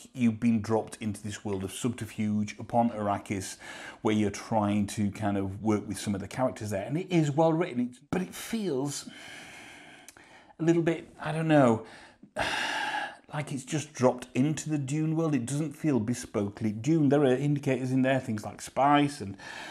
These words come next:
and you'll, you'll, um, I've come across some of the locations, like Gadi Prime will be mentioned, and, uh, Arrakis, of course,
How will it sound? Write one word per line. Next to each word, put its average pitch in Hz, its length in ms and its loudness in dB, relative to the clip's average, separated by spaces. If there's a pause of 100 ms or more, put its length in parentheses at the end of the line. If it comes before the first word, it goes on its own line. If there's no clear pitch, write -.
(140)
and 110 180 4
you'll, 107 220 -2 (100)
you'll, 101 280 -2 (160)
um, 92 500 -2 (800)
I've 113 120 -4
come 131 120 6
across 107 240 0
some 110 140 0
of 101 60 0
the 95 180 -2
locations, 151 840 0
like - 140 -12
Gadi 98 300 -4
Prime 135 380 4
will 147 100 2
be 131 100 2
mentioned, 120 640 0
and, 90 260 -8
uh, 95 180 -6
Arrakis, 123 500 -2
of 113 100 -10
course, 120 380 2